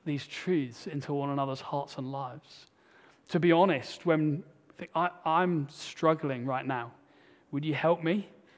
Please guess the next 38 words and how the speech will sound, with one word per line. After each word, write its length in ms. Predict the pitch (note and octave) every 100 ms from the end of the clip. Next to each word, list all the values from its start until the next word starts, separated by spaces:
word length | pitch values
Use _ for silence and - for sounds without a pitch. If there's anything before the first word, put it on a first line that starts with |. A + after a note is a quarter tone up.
| _ _ _
Would 140 | D3 D#3+
you 60 |
help 220 | D#3+ F#3 F3
me 80 | F3
to 160 | G3
understand 920 | F3 F3+ D#3+ - - E3 E3 F3 G3 - - - - - _
what's 280 | G#3 E3+ D#3+
going 360 | - E3+ E3 E3
on 160 | E3+
in 60 | F#3+
my 160 | D#3+ D3+
heart 420 | - D#3+ F3+ F3
and 140 | D3+
life, 560 | D3 D#3+ F3 - - - _ _ _ _ _ _ _ _ _ _ _ _ -
that 100 | D3
I 180 | D3+
might 260 | D#3+ D3 D3 - _ _ _ _ _ _ _ _ _ _ _
hope 400 | - - D3+ E3 D3+
in 60 |
him 240 | C3 D3 E3
again?" 400 | C#3+ D3 D#3+ E3+ - _ _ _ _ _ _ _ _ _ _ _ _ _ _ _ _ _ _ _ _ _ _ _ _ _ _ _
But 120 | F3+
before 260 | F3 - A3
we 100 | G#3+
finish, 380 | - A3 F#3+ G3+
I, 140 | F#3
I 40 |
do 180 | F3+ G3+
need 160 | G3+ F#3
to 100 | F#3
address 340 | E3+ G3+ -
one 160 | F#3+ F#3
last 260 | E3+ -
thing 300 | A3 F#3+ D3+
very 200 | C#3+ D#3
briefly, 520 | D3+ F#3+ G3+ - E3 D3
which 220 | D#3 F#3
is, 180 | E3